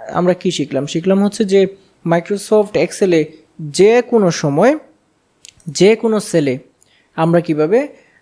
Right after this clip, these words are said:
মানে একদম বর্তমানের অ্যাকুরেট এবং লেটেস্ট time and date আমরা কিভাবে, আহ, এখানে আনবো এবং ফরম্যাটিং করব। Equal to, এই ফর্মুলাটা লিখে নিন, equal to, আহ, now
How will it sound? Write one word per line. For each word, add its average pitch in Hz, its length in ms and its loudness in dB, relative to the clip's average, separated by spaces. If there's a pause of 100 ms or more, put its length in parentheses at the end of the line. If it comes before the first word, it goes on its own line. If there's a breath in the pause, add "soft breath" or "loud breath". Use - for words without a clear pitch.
মানে 160 160 -2 (100)
একদম 190 540 -2
বর্তমানের 180 560 0 (220)
অ্যাকুরেট 208 760 0
এবং 190 340 0
লেটেস্ট 175 640 0 (340 soft breath)
time 180 280 0
and 190 160 -4
date 233 180 -2
আমরা 175 160 -4
কিভাবে, 165 360 0
আহ, 151 1000 -2
এখানে 160 220 0
আনবো 139 320 0
এবং 175 180 0
ফরম্যাটিং 151 460 -2
করব। 135 300 -6 (380 soft breath)
Equal 196 360 2
to, 302 140 -2
এই 226 80 2
ফর্মুলাটা 190 480 2
লিখে 185 300 0
নিন, 254 220 -4
equal 180 340 -2 (100)
to, 240 80 0
আহ, - 1300 -6
now 196 500 2